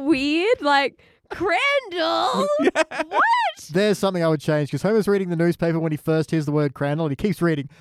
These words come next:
Speaker 3: I want him to have
Speaker 2: Yeah.
Speaker 3: the expression then, like, "No, no."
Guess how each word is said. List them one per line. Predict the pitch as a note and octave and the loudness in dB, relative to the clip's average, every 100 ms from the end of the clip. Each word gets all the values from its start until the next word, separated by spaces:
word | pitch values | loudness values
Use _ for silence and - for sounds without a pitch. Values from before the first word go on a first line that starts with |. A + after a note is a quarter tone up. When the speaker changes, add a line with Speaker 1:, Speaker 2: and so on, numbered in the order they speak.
| C#3 | -2
Speaker 3:
I | |
want | F3+ | 0
him | G#3 | 4
to | F#3 | 4
have | D#3+ | 6
Speaker 2:
Yeah. | C#3+ | 6
Speaker 3:
the | |
expression | A#2 - F3+ F3 - E3 | 2 0 0 0 0 0
then, | D#3 D#3+ | 0 0
like, | D#3+ - _ _ _ _ - | -2 -6 _ _ _ _ -6
"No, | D#3 - _ - | -6 -8 _ -4
no." | E3 F#3 C#3 | 2 2 2